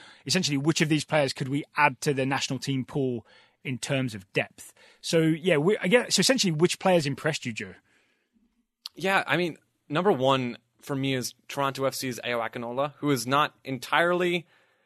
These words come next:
Speaker 2: well, I guess the United States national team is not his only option.
Speaker 1: Yes.
Speaker 2: Right? He has other choices. And I think he's an appealing player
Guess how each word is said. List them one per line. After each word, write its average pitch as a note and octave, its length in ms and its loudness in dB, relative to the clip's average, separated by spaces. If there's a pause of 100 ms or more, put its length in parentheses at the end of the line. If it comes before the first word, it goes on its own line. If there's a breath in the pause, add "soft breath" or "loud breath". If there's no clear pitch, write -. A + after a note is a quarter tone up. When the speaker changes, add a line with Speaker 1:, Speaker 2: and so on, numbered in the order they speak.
(140)
Speaker 2:
well, F3+ 180 8
I D#3 80 4
guess E3 260 2
the C3+ 200 -8
United D3 280 2
States C#3 260 -4
national B2 360 -4
team B2 160 -6
is A2 80 -10
not A2+ 160 -6
his A2 120 -8
only A2+ 280 -8
option. F#2 360 -14 (120)
Speaker 1:
Yes. D3+ 180 0
Speaker 2:
Right? A#2 140 -2
He B2+ 200 -6
has A#2+ 260 2
other B2 180 -4
choices. A2 400 -10
And C#3+ 140 -2
I C#3+ 100 -2
think F3+ 220 -4
he's F#3+ 160 -4
an F#3 80 0
appealing D#3 460 -4
player C3+ 460 2